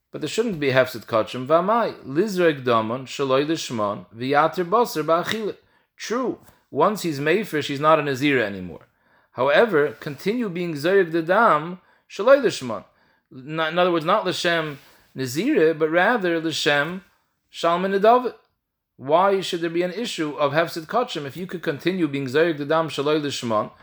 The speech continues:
So we'll have a din of regular Shlamim, and the Zrikus Adam, Shaloi Lishmon, meaning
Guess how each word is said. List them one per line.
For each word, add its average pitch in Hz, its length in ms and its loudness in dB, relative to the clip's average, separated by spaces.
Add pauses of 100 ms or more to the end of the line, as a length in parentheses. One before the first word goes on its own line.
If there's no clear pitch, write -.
(320)
So 143 160 -6
we'll 156 100 0
have 170 220 2
a 165 40 -4
din 165 600 0 (340)
of 139 140 -6
regular 170 400 4
Shlamim, 123 560 0 (200)
and 147 200 -6
the 156 80 0
Zrikus 175 460 -4
Adam, 208 380 2
Shaloi 190 300 0
Lishmon, 196 500 0
meaning 175 420 -2